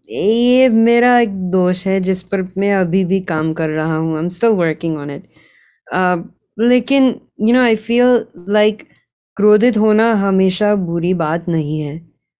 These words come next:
the reason I say that is, दुनिया में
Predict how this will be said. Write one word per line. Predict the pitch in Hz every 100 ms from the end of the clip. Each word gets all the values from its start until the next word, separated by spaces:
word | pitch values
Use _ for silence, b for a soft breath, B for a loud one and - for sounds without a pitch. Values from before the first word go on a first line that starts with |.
| _ _ _ _ _ _ -
the | 196 233
reason | 202 180 220
I | 247 220
say | 208 185
that | 196
is, | 196 214 - - _ -
दुनिया | 175 175 180 180 202 226
में | 233 247